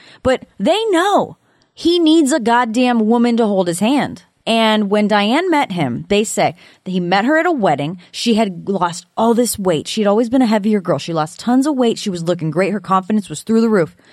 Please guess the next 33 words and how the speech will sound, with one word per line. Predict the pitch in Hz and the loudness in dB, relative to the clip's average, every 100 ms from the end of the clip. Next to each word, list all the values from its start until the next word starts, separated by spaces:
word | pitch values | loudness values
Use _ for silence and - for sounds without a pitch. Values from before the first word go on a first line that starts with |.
| _ | _
She | - 202 | -6 0
met | 190 180 | 0 0
Danny | 190 190 208 | 0 0 2
at | 214 | 2
a | |
wedding | 220 202 214 262 | 2 2 0 0
and | 226 185 | 0 -2
it | |
was | 165 170 - | -2 -4 2
over. | 190 185 143 | 2 2 -2
She | - 180 | -4 -6
was | 175 | -2
like, | 170 175 | -2 0
"I'm | 190 | 0
gonna | 202 | 2
marry | 190 190 190 | 2 2 0
him. | 190 185 180 - | 0 -2 -8 -14
He's | - 165 | -8 -4
a | |
really | 156 190 196 | 0 0 2
good | 202 190 | 0 -2
looking | 196 196 | -2 -2
guy. | 190 185 180 | 0 0 0
I'm | 175 170 | -2 -2
with | 185 196 | -2 0
him | 220 202 | 0 0
now. | 196 185 180 | 2 0 -2
He's | 196 190 | -2 -4
with | 165 175 | -4 -6
me. | 175 190 226 277 _ - | -2 0 2 -2 _ -6
Let's | 180 190 180 | -2 -2 -2
do | 165 233 | -2 0
this." | 214 127 - | 2 -2 -4